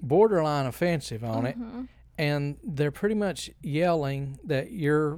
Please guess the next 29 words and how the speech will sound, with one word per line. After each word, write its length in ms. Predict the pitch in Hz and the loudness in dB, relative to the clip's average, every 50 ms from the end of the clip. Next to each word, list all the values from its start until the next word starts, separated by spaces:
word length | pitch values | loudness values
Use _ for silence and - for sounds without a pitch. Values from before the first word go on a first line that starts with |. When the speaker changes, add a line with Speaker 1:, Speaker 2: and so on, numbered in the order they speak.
| 175 - - | -8 -10 -6
Speaker 1:
going 360 | 151 131 135 147 160 175 180 | -4 -2 -2 -2 -2 -2 -2
to 80 | 180 160 | -2 -2
hell, 460 | 131 147 147 143 143 147 143 143 139 | -2 -2 0 0 0 0 0 -2 -2
that 180 | 135 135 - - | -4 -4 -4 -4
you're 80 | 143 | -4
gonna 260 | 143 147 151 151 143 | -2 -2 -2 -2 -2
burn, 680 | 131 120 131 143 151 151 151 147 147 147 147 147 143 147 - - - - - - - - - | -2 0 2 2 2 2 2 0 0 -2 -2 -2 -4 -4 -6 -10 -16 -20 -20 -20 -20 -20 -14
and, 460 | - 147 139 135 139 139 135 139 151 - - - - - | -8 -6 -4 -2 -2 -4 -4 -6 -8 -10 -16 -20 -16 -10
you 140 | 247 254 - | -8 -4 -2
Speaker 2:
Yep. 160 | 160 147 139 | 0 0 2
Speaker 1:
know, 120 | 135 131 131 | 2 2 0
you, 240 | 127 131 143 139 - - | 0 -2 -4 -8 -8 -4
all 120 | - 143 143 | -2 -2 0
those 220 | 143 151 147 - - | 0 -2 -2 -4 -4
kinds 260 | - 165 147 139 127 | -4 -4 -4 -2 -4
of 60 | 123 | -4
things. 280 | - 175 170 170 143 - | -2 -2 -2 -2 0 0
Speaker 2:
I 120 | 269 294 | -2 0
have 240 | 294 302 339 330 311 | 0 0 -2 -4 -4
seen 280 | - - 285 277 269 262 | -6 -6 -4 -2 2 4
Speaker 1:
That, 320 | 151 170 185 208 - - - - - - - | 6 6 4 4 0 -4 -10 -20 -20 -20 -16
that's 500 | 175 165 165 165 185 214 220 185 - - | -8 -2 0 2 2 0 0 -4 -4 -2
not 480 | 196 190 190 190 190 185 - - - | 0 0 0 0 0 -2 -4 -6 -8
going 380 | 165 165 160 160 156 151 151 143 | -10 -8 -8 -8 -8 -8 -10 -10
to, 280 | - - 156 139 135 147 - | -6 -4 -4 -4 -4 -6 -10
to 160 | - - 147 135 | -10 -8 -6 -4
be 200 | 131 156 170 175 | 0 0 0 0
the 120 | 185 160 | 0 -2
presentation, 1000 | - - 160 147 135 131 131 131 117 - 170 196 220 196 - - 135 123 127 | -4 -6 -6 -6 -6 -6 -8 -8 -8 -4 -4 -4 -4 -4 -4 -6 -6 -6 -6